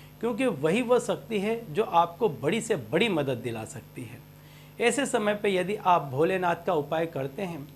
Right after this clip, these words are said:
तो कहीं ना कहीं से कोई भी व्यक्ति आएगा, ये किसी भी माध्यम से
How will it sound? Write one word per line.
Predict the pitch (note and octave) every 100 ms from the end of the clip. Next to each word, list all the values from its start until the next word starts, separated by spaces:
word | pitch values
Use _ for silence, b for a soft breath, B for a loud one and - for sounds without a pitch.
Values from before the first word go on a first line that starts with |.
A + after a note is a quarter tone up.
| B B -
तो | A3
कहीं | - G#3+ G#3
ना | B3+ A#3
कहीं | A3 G#3
से | G#3 G3
कोई | - G#3 A#3+
भी | G#3+
व्यक्ति | E3+ E3 E3+ G#3
आएगा, | - D3 F3+ D#3+
ये | C#3 D#3
किसी | F#3 A#3 - C#4+
भी | B3+
माध्यम | A#3+ D#3 D3 B2 G3+
से | G3+ D3+